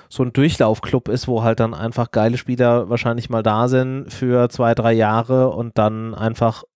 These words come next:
oder hoffentlich einfach für einen gewissen höheren Geldbetrag dann auch den Club wieder verlassen. Ich glaube, da wird man sich zum gewissen Grad dran gewöhnen. Und trotzdem haben wir auch die Möglichkeit, aus der Jugend oder aus den Nachwuchsmannschaften parallel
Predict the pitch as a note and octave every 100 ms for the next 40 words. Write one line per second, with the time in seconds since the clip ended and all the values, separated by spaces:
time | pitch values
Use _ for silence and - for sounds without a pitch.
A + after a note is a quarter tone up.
0 | _ _ - G#2 - G#2 B2+ - C3 -
1 | A#2+ - - - _ _ - A2 A#2 B2
2 | A2+ - _ - G#2+ G#2 G#2 G2+ - -
3 | - _ - A2+ A#2 G#2+ A#2 - A#2 G#2+
4 | A#2+ A#2+ A2 G#2 G2+ G#2+ - - G#2+ G#2+
5 | - G#2+ G#2+ G#2+ - A2 - A2+ - G#2+
6 | G2 A2 G2 - - - - - - -
7 | - F2 G#2+ G#2 G2 - F#2+ G2 G2+ -
8 | G#2 G2 F#2+ - G2 - F#2+ - G2+ G2
9 | F#2 G2 A2+ G#2 - A2+ - A#2+ A#2 A#2+
10 | A2 A2 A2 A2+ A2 - A2+ - A2 -
11 | A2 - G#2+ G#2 A#2+ B2 A2 G#2 F2 -
12 | G#2+ G2 G2 A2 - G2+ G2 - G2 -
13 | F#2+ G#2 F#2+ F#2+ G2 F#2+ F#2+